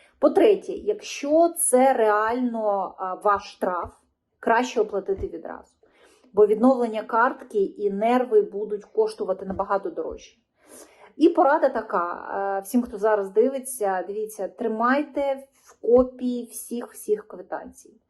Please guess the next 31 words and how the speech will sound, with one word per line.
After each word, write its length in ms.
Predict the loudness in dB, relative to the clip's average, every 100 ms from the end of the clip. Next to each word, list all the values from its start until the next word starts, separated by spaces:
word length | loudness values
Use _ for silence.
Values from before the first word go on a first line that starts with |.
| _ _
М, 280 | -12 -12 -12 -6
навіть 580 | 0 2 2 0 -4
якихось 680 | -6 -6 -10 -12 -4 -6 -6
дрібних 520 | -12 -10 -6 -6 -6
штрафів, 920 | -12 -4 0 0 -2 -10 -14 -16 _ _
просто 320 | 0 2 0 -10
щоб 240 | -10 -4
мати 260 | -4 -2 2
доказ, 520 | 4 4 0 -8 -10
що 160 | -8
ви 140 | -4 -2
там 200 | -4 -10
оплатили 580 | -12 -12 -12 -8 -6 -6
і 40 |
так 180 | -10 -6
далі, 260 | -4 -2
бо 120 | -2 -4
якщо 320 | -4 -2 0
знову 300 | 0 -4 -2
десь 140 | -4
щось 240 | -6 -16 -16
там 180 | -16
з'явиться, 440 | 0 0 0 -2 0
у 20 |
вас 180 | 0 0
оп, 140 | -2 -2
квитанція, 600 | -6 -4 -6 -8 -16 -8
а 100 | 0
я 120 | 2
вже 140 | 0 -6
заплатив. 440 | -18 -16 -16 -16